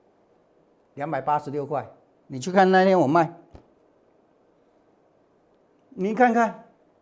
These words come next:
哎，不卖到今天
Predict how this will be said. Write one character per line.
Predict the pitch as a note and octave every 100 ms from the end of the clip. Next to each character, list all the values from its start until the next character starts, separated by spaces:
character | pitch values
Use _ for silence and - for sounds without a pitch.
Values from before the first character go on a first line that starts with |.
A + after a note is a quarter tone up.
| _ _ _ _ _ _ -
哎， | D4
不 | C4 C4+
卖 | D#4+ E4+ D4
到 | E4 D4+
今 | C#4+ D#4 D#4
天 | D#4 D4+ C#4 - -